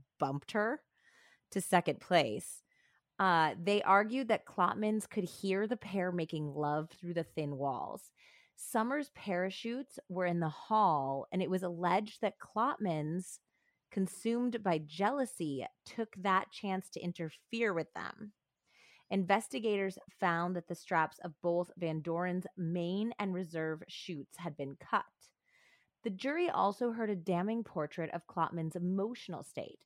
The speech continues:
A report by three psychologists depicted her as deeply psychopathic,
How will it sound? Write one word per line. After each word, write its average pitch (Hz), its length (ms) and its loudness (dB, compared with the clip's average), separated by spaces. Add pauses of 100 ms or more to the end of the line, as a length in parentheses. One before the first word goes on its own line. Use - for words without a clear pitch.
(360)
A 202 60 -4
report 254 400 -4
by 302 180 -2
three 214 220 -2
psychologists 175 800 -4
depicted 170 460 -6
her 175 180 -4
as 151 180 -4 (140)
deeply 254 480 -2
psychopathic, - 1080 -4